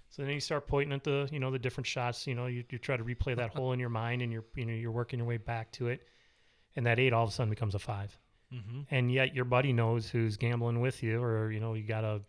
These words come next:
Speaker 1: a skin going on like that. He knows you're bullshitting you.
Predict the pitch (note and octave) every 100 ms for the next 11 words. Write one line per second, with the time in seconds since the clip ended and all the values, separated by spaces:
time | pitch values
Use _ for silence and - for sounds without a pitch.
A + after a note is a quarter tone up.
0 | - G#2+ - C3 C3+ A#2 A2 A2 A2 A2
1 | G#2+ A#2 G2+ B2+ A#2+ C#3 G#2 G#2 G#2 G2+
2 | _ _ _ _ - C3+ D3 - G#2+ A2
3 | A2+ G#2+